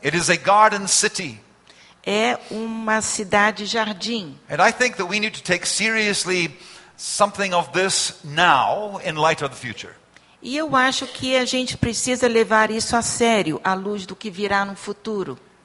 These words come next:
Speaker 1: Civilization and urbanization is not wrong in itself.
Speaker 2: A civilização e a urbanização não tem nada de errado em si.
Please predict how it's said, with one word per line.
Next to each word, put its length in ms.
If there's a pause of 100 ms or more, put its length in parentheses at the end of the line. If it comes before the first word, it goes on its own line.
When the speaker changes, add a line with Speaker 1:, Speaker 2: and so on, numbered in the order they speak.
(440)
Speaker 1:
Civilization 880
and 180
urbanization 800
is 120
not 240
wrong 280
in 80
itself. 680 (180)
Speaker 2:
A 100
civilização 1000
e 80
a 80
urbanização 840
não 140
tem 180
nada 300
de 100
errado 420
em 140
si. 400